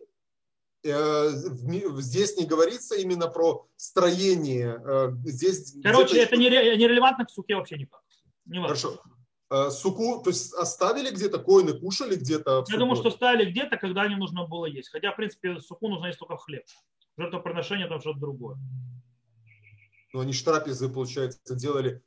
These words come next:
Speaker 1: из,
Speaker 2: Они,
Speaker 1: э, из
Speaker 2: они ели баазара. Баазара нужно есть, как полагается. Там четкие законы есть.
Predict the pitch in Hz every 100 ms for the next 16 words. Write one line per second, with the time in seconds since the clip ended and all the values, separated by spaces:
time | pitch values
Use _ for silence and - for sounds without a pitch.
0 | _ 135 185 277 - - 139 233 247 294
1 | 339 262 196 269 294 262 156 220 226 214
2 | 196 233 226 160 170 151 180 247 277 202
3 | 202 196 196 240 - - 202 196 190 185
4 | 143 143 233 - 196 180 - 196 156 110
5 | -